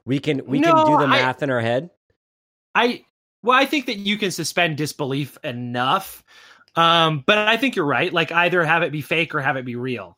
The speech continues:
Speaker 2: right? Like,
Speaker 1: Yeah.
Speaker 2: look, can we just say Metropolis is New York? It's
Speaker 1: When
Speaker 2: New
Speaker 1: they,
Speaker 2: York.
Speaker 1: yeah, when they, when they
Speaker 2: It
Speaker 1: rebe-, when they rebooted the fifty-two, I'm surprised, and since they were like, that was supposed to be the big change of things,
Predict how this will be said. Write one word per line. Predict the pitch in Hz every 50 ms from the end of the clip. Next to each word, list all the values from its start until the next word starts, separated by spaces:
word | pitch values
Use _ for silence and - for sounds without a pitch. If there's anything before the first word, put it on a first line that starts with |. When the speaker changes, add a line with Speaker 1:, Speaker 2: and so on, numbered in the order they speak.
| _ -
Speaker 2:
right? | 120 120 127 135 147
Like, | 156 139 131
Speaker 1:
Yeah. | 92 -
Speaker 2:
look, | 185 180 165 165 -
can | 196 190
we | 208 214
just | 240 233 - -
say | 196 180
Metropolis | 175 165 - 165 139 127 139 156 147 -
is | 147 135 123
New | 127
York? | 120 113 110 110 123 - - - _ _ _ _ _ _ _ -
It's | 208 170
Speaker 1:
When | 190 196
Speaker 2:
New | 147
Speaker 1:
they, |
Speaker 2:
York. | 135 - 101 - 156
Speaker 1:
yeah, | 170 160 160 160 151 -
when | 143 143 180 190
they, | 208 214
when | 202 165 170 185 190
they | 190 190
Speaker 2:
It | 175
Speaker 1:
rebe-, | 185 220 254 240 165 190 196 190 - -
when | - 151 160 170 180 185
they | 185 180
rebooted | 156 175 226 240 208 170 185 185 180 170
the | 147 120
fifty-two, | - 131 - 139 117 - - 131 131 131 147 170 165 - _ _ _ -
I'm | 139 147
surprised, | - 165 156 - 165 175 190 208 214 185 - -
and | - - 160 139 123
since | - 143 135
they | 143 143 139
were | 131 131
like, | 123 110 104 - _ _ _ _ _
that | 120 123 131
was | 131 127 -
supposed | - 131 131 120 -
to | 127
be | 113
the | 113
big | 98 104 123 117 104
change | - - 117 110 120 120 113
of | 131 127 -
things, | 143 143 143 143 131 -